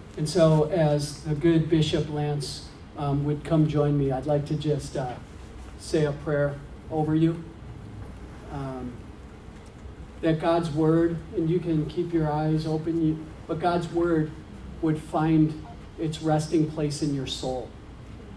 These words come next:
And joining one of the longest standing prayers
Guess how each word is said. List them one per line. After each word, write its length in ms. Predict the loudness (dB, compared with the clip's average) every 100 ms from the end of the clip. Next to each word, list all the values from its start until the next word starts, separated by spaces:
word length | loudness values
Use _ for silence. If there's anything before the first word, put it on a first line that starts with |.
| -16 -18 -16 -16 -16 -16 -16 -14 -14 -14 -8
And 480 | 0 2 4 2 -2 -8 -14 -16 -16 -14 -14 -14 -16 -16 -16 -16 -16 -16 -14 -14 -12 6
joining 760 | 10 12 12 12 10 8 4
one 120 | 2
of 60 | 4
the 80 | 4
longest 480 | 4 4 4 4 4
standing 400 | 4 4 2 0
prayers 640 | 0 2 2 -2 -6